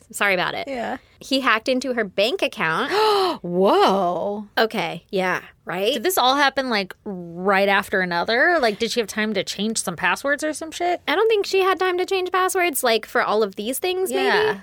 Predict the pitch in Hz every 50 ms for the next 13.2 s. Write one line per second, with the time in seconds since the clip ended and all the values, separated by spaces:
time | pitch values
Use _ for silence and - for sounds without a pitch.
0 | _ _ - 247 240 233 220 208 214 208 233 208 208 190 185 185 202 180 - -
1 | 175 170 180 - 226 220 214 - 208 214 208 196 196 190 214 196 - 190 180 185
2 | 240 254 269 - 294 320 311 - 302 285 277 277 294 311 339 339 - 320 330 320
3 | - - 359 370 339 277 247 269 262 240 208 196 196 208 214 208 202 233 254 240
4 | 214 165 190 214 - - - - - - - 330 302 254 226 240 240 311 269 302
5 | 254 - - 302 330 381 370 339 302 247 226 180 139 - 277 262 262 240 185 180
6 | 175 - - 277 302 - - - 190 277 359 466 370 185 175 185 156 160 190 -
7 | _ _ - 285 285 254 202 226 311 359 427 - - - - - - - _ _
8 | _ _ - - - 277 269 262 240 233 220 - - 277 262 262 277 294 294 311
9 | 320 320 _ - - - 277 247 240 240 240 233 226 220 - _ - 220 220 233
10 | 226 226 214 208 208 202 196 214 214 _ _ - - - 233 208 202 220 233 254
11 | 262 269 277 - - 277 277 262 269 277 302 - - 311 294 294 294 302 302 302
12 | 311 320 349 - _ _ _ - 208 214 214 202 202 214 185 170 185 - _ -
13 | 214 208 240